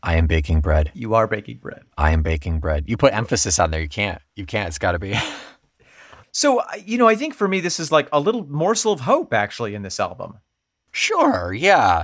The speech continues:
Speaker 2: It's saying, you know, "Here's all the things that are falling apart. Here's all the awful things. Here are, here are the ways that we're selling ourselves out, selling each other out for thirty pieces of silver.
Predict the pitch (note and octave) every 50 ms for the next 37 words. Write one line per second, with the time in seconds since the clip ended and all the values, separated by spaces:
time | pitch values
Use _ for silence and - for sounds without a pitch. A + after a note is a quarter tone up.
0 | - - D#3+ - - - G3 F#3+ F3+ E3 D#3+ D#3 D3 - - B3+ C4+ A#3 A#3 G#3+
1 | F#3+ E3+ - D#3+ D3+ C3+ A#2+ A2+ A#2+ - C3 B2 A#2+ A2 G#2+ A2 A2 G#2+ G#2 G#2+
2 | B2+ F#3+ F3 E3+ D3 C3 C3+ C3+ B2+ B2 B2 - A#2+ A2+ - A#2 A2 A2 - F#3
3 | F3 D3+ B2+ G#2 A#2 B2 - F#3 G3+ C#3+ C3+ B2+ C#3 C3+ - C#3 B2+ C3+ B2+ -
4 | - - F#3+ E3+ F3 E3 D#3+ D#3 D#3 - C#3+ C#3+ C3+ - D#3 D3+ C#3 A#2+ C#3 C3
5 | B2+ B2+ - - G2 - E3+ D3 C#3 B2+ - D3 C3 C3 B2 A#2 A2 - - B2+
6 | B2+ D#3 D#3 D3 B2 G#2+ B2 A#2 A2+ A#2+ A2 - - B2+ A2+ A2+ A2+ A2